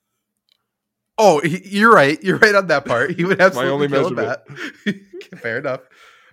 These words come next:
Speaker 1: Um, that's true. I was thinking the exact same thing. Like, the forty-niners are just a fundamentally sound team that's boring. I went to Wisconsin basketball, uh, but
Speaker 2: Oh my
Speaker 1: I,
Speaker 2: God, yeah.
Speaker 1: but,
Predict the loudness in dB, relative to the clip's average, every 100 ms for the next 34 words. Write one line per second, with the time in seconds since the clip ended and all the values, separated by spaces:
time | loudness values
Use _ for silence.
0 | _ -6 -4 -6 -10 -20 -20 _ -20 -20
1 | _ _ _ -20 _ -18 -18 -16 -16 -16
2 | _ _ _ 0 2 2 -2 -6 -10 -10
3 | -10 -10 -10 -10 -4 -4 -4 -10 -12 -12
4 | -14 -12 -14 -14 -18 -10 -8 -6 -8 -10
5 | -12 -14 -12 -14 -12 -14 -14 -6 -6 -4
6 | -6 -8 -10 -12 -10 -8 -10 -14 -16 -14
7 | -16 -16 -12 -8 -8 -10 _ _ _ _
8 | 0 0 -2 -6 -8 -8 -6 -6 -6 -8
9 | -8 -6 -8 -10 -18 -20 -20 -20 _ _
10 | _ _ -10 -8 -6 0 0 0 -2 -4
11 | -4 -10 -16 -12 -12 -12 -18 -20 _ _
12 | 0 0 0 -10